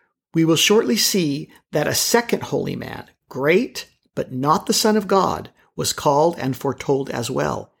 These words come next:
He too was rejected. The Christian world was so deeply disappointed in the second great prophet that history knows this latter-day event as the Great Disappointment. This is an event we will yet explore.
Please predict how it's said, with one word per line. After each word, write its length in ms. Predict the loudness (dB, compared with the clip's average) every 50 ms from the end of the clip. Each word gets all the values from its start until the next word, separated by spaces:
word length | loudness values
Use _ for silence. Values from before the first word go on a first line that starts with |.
| _ _ _
He 200 | -4 -2 -2 -2
too 240 | 0 2 2 4 4
was 220 | 4 2 0 -2
rejected. 600 | -6 -6 -6 -8 -10 -10 -12 -14 -14 -14 -16 _ _ _ _ _ _
The 80 | -10 -4
Christian 440 | 0 0 0 2 2 2 4 4 4
world 180 | 4 2 2
was 140 | 0 0 0
so 200 | 2 4 2 2
deeply 480 | 2 2 2 4 2 2 2 2 2 2
disappointed 640 | 2 0 0 -2 -2 -2 0 0 0 2 0 -2
in 120 | -4 -6 -6
the 80 | -6
second 480 | -6 -4 -2 -2 -2 0 0 -2 0 2
great 240 | 2 2 2 2 0
prophet 480 | -2 -2 0 -2 -2 -4 -8 -8 -10 -14 _ _ _ _ _
that 160 | -4 -4 0
history 420 | 2 2 2 2 0 0 2 2 4
knows 280 | 4 4 4 4 2
this 220 | 0 -2 -2 -2 0
latter-day 400 | 0 2 2 2 4 4 4 2
event 420 | 2 0 0 -2 -2 -4 -6 -10 -18 -20 -20 _ _
as 200 | -2 -2 0 0
the 80 | -2 -4
Great 580 | -6 -4 -2 2 2 4 2 2 -2 -8 -12 _ _
Disappointment. 800 | -4 -2 0 0 -2 -2 -2 -2 -4 -4 -6 -10 -16 -18 -18 -20 -20 _ _ _ _ _ _ _
This 260 | 0 0 2 2 2
is 120 | 2 2 4
an 80 | 4
event 340 | 4 4 4 2 0 0 0
we 160 | 0 2 2
will 160 | 2 2 2
yet 220 | 2 2 0 0 0
explore. 560 | -2 -4 -6 -6 -4 -4 -4 -4 -6 -10 _